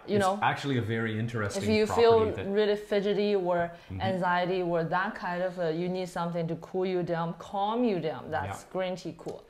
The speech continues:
Speaker 2: I experimented with this early on when we, you first introduced me to the concept, 'cause I was a little bit incredulous,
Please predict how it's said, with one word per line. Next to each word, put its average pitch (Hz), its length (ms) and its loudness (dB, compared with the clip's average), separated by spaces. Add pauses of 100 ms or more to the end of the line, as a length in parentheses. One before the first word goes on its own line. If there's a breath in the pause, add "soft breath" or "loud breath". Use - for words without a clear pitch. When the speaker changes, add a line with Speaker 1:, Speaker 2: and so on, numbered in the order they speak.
(180 loud breath)
Speaker 2:
I 104 100 0
experimented 117 720 -2
with 98 120 -8
this 95 200 -10
early 104 320 -4
on 101 260 -6
when 90 140 -6
we, 95 240 -8
you 101 120 -6
first 98 260 -10
introduced 101 480 -6
me 120 80 -2
to 101 120 -8
the 98 40 -6 (100)
concept, 87 320 -10
'cause 95 180 -8
I 92 80 -4
was 95 200 -4
a 95 40 -4
little 117 220 -2
bit 117 160 -4
incredulous, 92 800 -6